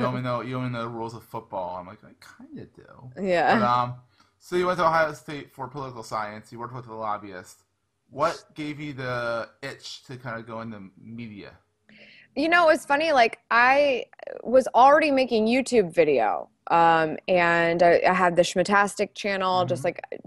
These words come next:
Speaker 2: me, like, hanging out with friends, doing fun stuff, just talking to a camera, 'cause I loved that side of the internet. I loved seeing these people that were the, like,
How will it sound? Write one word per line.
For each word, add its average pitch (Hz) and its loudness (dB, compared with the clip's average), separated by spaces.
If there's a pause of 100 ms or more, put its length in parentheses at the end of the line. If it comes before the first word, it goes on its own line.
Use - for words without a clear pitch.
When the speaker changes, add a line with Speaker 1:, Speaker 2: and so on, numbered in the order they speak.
Speaker 2:
me, 202 2
like, 170 0
hanging 190 2
out 180 4
with 185 0
friends, 190 2
doing 185 2
fun 185 0
stuff, 180 4
just 185 -4
talking 175 0
to 196 0
a 180 2
camera, 180 -2
'cause 185 -4
I 180 6
loved 180 4 (380)
that 180 2
side 180 4
of 175 0
the 190 2
internet. 202 0
I 208 4
loved 180 4
seeing 185 -2
these 180 -2
people 180 0
that 170 4
were 175 4
the, 180 2
like, 165 2